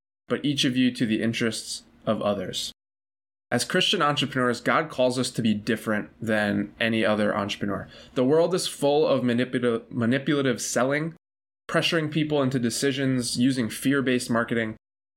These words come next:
We are called to make the needs of others, the people we're trying to serve, the top priority.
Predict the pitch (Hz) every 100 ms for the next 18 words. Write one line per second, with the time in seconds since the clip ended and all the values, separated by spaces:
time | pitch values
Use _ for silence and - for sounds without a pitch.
0 | _ - 117 151 156 156 135 131 123 131
1 | 123 117 110 - 120 123 123 113 117 123
2 | 117 - 110 - 113 107 101 101 - -
3 | - 147 151 139 120 131 117 113 107 -
4 | 117 104 101 - - _ - 117 120 98
5 | - 101 95 90 92